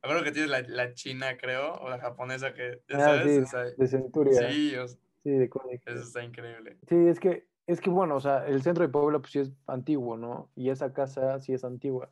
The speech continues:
Speaker 2: La entrada es angosta, pero en sí todo el show estaba como arriba, lo análogo al principio. Ahorita por temas de covid y así, todo está abajo, entonces llegas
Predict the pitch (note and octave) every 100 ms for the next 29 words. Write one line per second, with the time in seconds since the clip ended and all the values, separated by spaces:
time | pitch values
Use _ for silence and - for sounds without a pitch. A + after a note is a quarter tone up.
0 | _ - _ - C#3+ D3 E3+ F#3 G3 E3+
1 | C#3 C3+ D3+ C#3+ D#3+ E3 - - B2+ B2
2 | B2 B2 B2 B2 - C#3+ D3+ C3 A#2 -
3 | C3 C3 C3 B2 B2 A2+ G#2+ G#2+ - A#2+
4 | A2+ A#2+ A2 A2 A#2+ A#2+ A2+ A2 A2 A2
5 | A2 A#2 - _ _ _ _ _ _ -
6 | C#3 E3+ F#3 C#3 B2 C#3+ D3 B2 A2+ A#2
7 | B2+ B2 A#2 C3+ C3+ C3 A2+ - A2 A2+
8 | - G#2 A#2 A2 B2 B2+ C#3